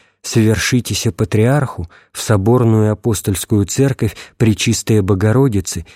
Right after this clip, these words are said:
честнаго и славного ея Успения, и великих чудотворцев русских Петра и Алексия и Ионы, за неже во всей подсолнечной един благочестивый царь,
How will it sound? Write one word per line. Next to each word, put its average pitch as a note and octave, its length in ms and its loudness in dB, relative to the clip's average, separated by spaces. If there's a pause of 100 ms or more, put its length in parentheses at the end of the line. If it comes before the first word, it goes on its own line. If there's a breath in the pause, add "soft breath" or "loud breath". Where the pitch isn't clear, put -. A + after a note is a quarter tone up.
(140 loud breath)
честнаго A2+ 600 2
и G#2 80 2
славного A2 580 0
ея G#2 300 2
Успения, G2+ 680 -2 (380 soft breath)
и A#2 160 4
великих A2+ 500 2
чудотворцев A2+ 800 0
русских A#2 460 -2 (240 loud breath)
Петра A#2+ 480 2
и A#2 60 2
Алексия A2 640 0
и A2+ 220 0
Ионы, G2+ 480 2 (480)
за G#2+ 180 4
неже A2+ 380 2
во A2 140 2
всей G#2+ 340 0
подсолнечной A#2+ 920 0 (240 loud breath)
един A#2 520 2
благочестивый G#2 840 0
царь, F#2+ 420 -4